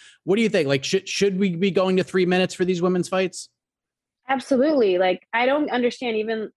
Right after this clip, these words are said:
Speaker 2: you know, how Jake came out yesterday and he wants to make U-, the U F C better and, and M M A. Why not work on boxing, the sport that you're in? The women don't have equal rights in boxing. We are still fighting for less time. Why? Why is that? You know, in the beginning of M M A,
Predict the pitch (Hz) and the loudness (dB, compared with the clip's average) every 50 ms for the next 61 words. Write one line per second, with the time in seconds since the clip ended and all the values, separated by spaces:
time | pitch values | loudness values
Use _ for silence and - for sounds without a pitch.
0 | _ _ 240 226 220 196 185 185 202 190 185 185 - 220 220 196 - - 214 202 | _ _ -8 -6 -4 -4 -6 -4 -2 -4 -4 -2 -2 -2 -2 -2 -4 -4 -2 -2
1 | 208 208 196 185 196 220 214 - - - 202 185 180 190 185 180 185 208 208 202 | -2 0 0 0 0 0 0 -4 -6 -6 -4 -2 -2 -2 -4 -6 -6 -6 -6 -6
2 | 196 196 202 196 - - 208 208 196 190 190 196 202 - - 190 196 190 185 185 | -4 -4 -6 -6 -6 -4 -2 -2 -2 -2 -2 -2 -4 -4 -4 -4 -4 -2 -2 0
3 | 214 226 214 202 190 - - 226 220 214 196 175 190 202 208 202 185 175 170 165 | 0 0 0 0 -2 -6 -8 -6 -4 -4 -2 -2 -2 0 0 0 2 2 2 0
4 | 175 175 180 175 180 185 185 202 220 202 190 214 226 214 180 - _ _ _ _ | 0 -2 -2 -4 -4 -4 -4 -4 -4 -4 -2 -2 -2 -4 -4 -8 _ _ _ _
5 | _ _ _ - - 226 247 269 359 403 427 427 403 381 403 403 403 370 349 294 | _ _ _ -12 -10 -6 -4 -2 -2 0 0 0 2 0 0 0 0 -2 -2 -2
6 | 247 262 302 339 330 _ - 165 135 - - - 190 233 233 - _ 302 320 330 | -2 -2 -4 -4 -6 _ -10 -12 -12 -14 -16 -10 -8 -8 -8 -8 _ -6 -6 -6
7 | - 302 269 254 262 254 269 294 294 247 208 196 - - _ _ _ _ _ _ | -6 -8 -6 -2 0 0 0 0 0 -2 -4 -6 -10 -14 _ _ _ _ _ _
8 | - 214 220 320 302 269 277 339 370 370 415 359 277 233 294 294 320 294 262 254 | -16 -10 -6 -4 -2 0 0 2 2 2 2 2 2 0 0 -2 -2 -4 -8 -8
9 | 247 277 294 294 269 - 302 277 - 277 262 240 247 269 262 202 143 - - _ | -6 -4 -4 -2 -2 -2 -4 -4 -2 0 0 0 2 0 -2 -2 -4 -10 -16 _
10 | _ 226 214 190 175 202 202 220 - - - 147 - - - _ - 233 269 285 | _ -6 -6 -4 -4 -4 -6 -6 -8 -12 -18 -20 -20 -20 -20 _ -8 -4 -2 -2
11 | 285 277 - - - 330 349 311 - - 294 285 277 269 240 220 214 180 202 - | -2 -2 -4 -4 -2 -2 -2 -2 -2 -2 -2 0 0 0 0 -2 -2 -4 -6 -6
12 | - 226 220 220 240 240 247 - - - 240 240 226 185 165 156 170 180 190 202 | -4 -4 -2 0 0 -2 -2 -4 -10 -8 -6 -4 -4 -4 -6 -8 -4 -2 0 0
13 | 208 190 165 - - _ _ _ _ _ 208 202 220 240 254 254 233 208 202 160 | 0 -2 -2 -6 -12 _ _ _ _ _ -6 -2 0 0 0 0 0 -2 -4 -6
14 | 160 214 220 220 214 214 220 220 226 220 233 208 233 285 294 285 277 269 247 220 | -4 -6 -6 -6 -6 -6 -4 -4 -4 -4 -4 -2 0 0 0 0 0 0 -2 -2
15 | 214 208 240 233 220 226 247 285 311 269 240 220 220 220 | -2 -4 -4 -4 -4 -4 -4 -4 -4 -2 -2 -4 -4 -6